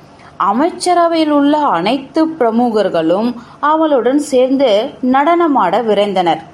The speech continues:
அமைச்சர் கூட அவளை குறிப்பிட்டார். அவள் மயக்கத்திலும் ஆர்வத்துடனும்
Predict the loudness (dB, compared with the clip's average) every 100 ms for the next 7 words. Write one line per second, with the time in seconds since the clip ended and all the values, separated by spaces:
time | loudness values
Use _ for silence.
0 | -20 -20 -20 -8 -4 0 -2 -2 -2 -4
1 | -2 0 2 2 0 -4 -4 0 0 0
2 | -2 -2 -2 -4 0 -2 -2 -10 -20 -20
3 | -20 -20 -20 -6 -2 0 0 -2 -2 0
4 | 0 -2 -4 -4 -2 -2 0 -2 -6 -10
5 | -8 -2 0 2 0 2 0 0 0 0
6 | -2